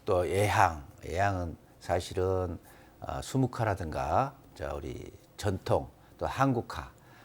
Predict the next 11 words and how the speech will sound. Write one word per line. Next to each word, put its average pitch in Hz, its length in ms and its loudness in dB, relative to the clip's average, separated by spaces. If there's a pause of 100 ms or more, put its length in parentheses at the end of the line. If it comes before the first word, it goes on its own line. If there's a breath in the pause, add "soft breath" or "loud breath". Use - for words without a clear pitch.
(140)
아, 78 360 -2
그리고, 104 560 2 (340 soft breath)
어, 65 460 -6
저 - 100 -8
소설 127 480 6
쪽도 82 600 0 (240 soft breath)
또 69 240 -4
우리가 71 320 -6
또 - 80 -4
예-, 107 260 4 (100)
예술, 107 520 0